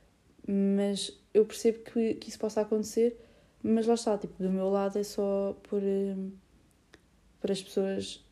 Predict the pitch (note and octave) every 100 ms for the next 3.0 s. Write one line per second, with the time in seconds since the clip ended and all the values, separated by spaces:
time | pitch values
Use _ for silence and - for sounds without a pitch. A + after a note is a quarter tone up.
0 | _ - A3 A3 B3 B3 A3+ - A3+ A3
1 | A3 - A#3 A3+ A3 - - F3 E3+ E3+
2 | - - G3 - - G#3 G3+ - A3+ G#3